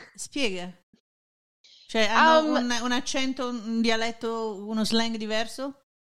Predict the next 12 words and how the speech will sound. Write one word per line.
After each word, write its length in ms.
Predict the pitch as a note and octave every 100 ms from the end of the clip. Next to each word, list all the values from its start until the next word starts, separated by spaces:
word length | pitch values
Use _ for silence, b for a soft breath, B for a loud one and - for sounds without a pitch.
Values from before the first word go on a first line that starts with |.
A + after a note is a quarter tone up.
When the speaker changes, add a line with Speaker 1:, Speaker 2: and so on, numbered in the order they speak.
| _ _
Speaker 2:
Sì, 520 | - - D#4+ C#4+ G3
perché 560 | - G#3 - B3+ A3+ F3+
è 60 | G#3
un 300 | A3 G#3+ A3
slang 400 | G#3+ C4 C4+ B3+
che 140 | G#3+ G3+
parla 340 | G#3 G3 G3+
s-, 160 | F#3+ - _ _ _ b b
specificamente 1000 | - G#3 A3+ G#3+ G#3 G#3+ B3+ C4+ G3+ F3
della 200 | F#3 F3+
montagna, 720 | G3+ G3+ C4+ G3 D#3 C#3+ -
de-, 360 | D#3+ - -